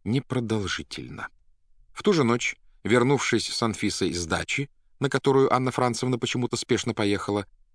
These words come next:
она не застала уже гражданки Беламут в квартире. Но этого мало.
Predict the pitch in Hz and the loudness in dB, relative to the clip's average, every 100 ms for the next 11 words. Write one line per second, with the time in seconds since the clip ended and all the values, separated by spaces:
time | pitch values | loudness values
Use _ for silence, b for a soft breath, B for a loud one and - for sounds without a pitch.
0 | _ - 139 190 190 180 160 156 - 175 | _ 2 4 4 4 2 2 0 2 4
1 | 165 160 139 143 139 135 123 131 127 127 | 4 4 2 2 2 2 2 0 0 -2
2 | 120 120 117 110 - - 113 - - - | 0 2 0 -2 -4 -4 -4 -6 -12 -10
3 | - _ - - 117 110 107 123 165 110 | -14 _ -20 -4 2 2 2 -2 -2 -4
4 | 82 | -8